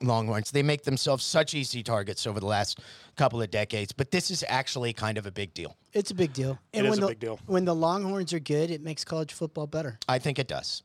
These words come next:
Speaker 1: I think it does. Um, it makes their fans almost insufferable, <laughs> but <laughs>
Speaker 2: But e-, even if the Texas didn't have a football team, they'd still be insufferable.
Speaker 1: Uh, that's absolutely true, because they'd still think their football team was important.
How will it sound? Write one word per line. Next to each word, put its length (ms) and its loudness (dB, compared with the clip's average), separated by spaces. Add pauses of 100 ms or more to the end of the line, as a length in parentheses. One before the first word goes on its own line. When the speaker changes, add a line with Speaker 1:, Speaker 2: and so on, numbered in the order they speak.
(160)
Speaker 1:
I 120 -2
think 180 -2
it 80 -4
does. 340 -6 (220)
Um, 400 4
it 140 0
makes 360 -2
their 220 -2
fans 440 0
almost 320 0
insufferable, 720 2 (260)
<laughs> 260 -10
but 140 6 (180)
<laughs> 920 0
Speaker 2:
But 260 8
e-, 140 2
even 240 4
if 140 4 (140)
the 120 -6
Texas 500 -2
didn't 220 -4
have 180 -4
a 60 0
football 300 -4
team, 180 -6
they'd 180 -6
still 200 -6
be 100 -8
insufferable. 540 -12
Speaker 1:
Uh, 160 6 (100)
that's 320 0
absolutely 800 0
true, 300 -4 (120)
because 300 2
they'd 180 0
still 200 2
think 360 2
their 120 2
football 340 4
team 180 -4
was 140 -2
important. 440 -4